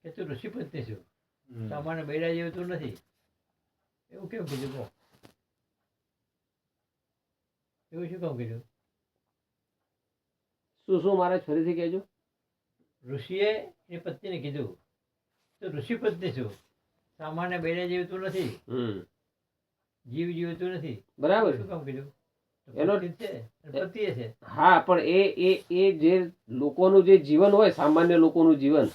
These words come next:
Speaker 1: હા.
Speaker 3: એવું જીવન આ ઋષિ પત્નીનું ના હોય.
Speaker 1: હા, આ તપસ્વી હોય.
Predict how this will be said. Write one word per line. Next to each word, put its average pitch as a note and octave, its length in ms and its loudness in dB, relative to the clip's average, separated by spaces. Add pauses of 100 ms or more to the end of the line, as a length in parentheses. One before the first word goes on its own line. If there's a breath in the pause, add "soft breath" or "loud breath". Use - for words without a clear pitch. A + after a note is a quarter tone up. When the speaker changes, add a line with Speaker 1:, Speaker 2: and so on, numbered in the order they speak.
Speaker 1:
હા. C3 280 -14
Speaker 3:
એવું E3+ 240 8
જીવન F#3 260 8
આ F#3+ 120 8
ઋષિ F3 280 4
પત્નીનું G3+ 460 2
ના A3+ 140 10
હોય. A#2 180 6
Speaker 1:
હા, A2 380 -6 (100)
આ C#3+ 80 -20
તપસ્વી - 440 -10
હોય. A#2 200 -8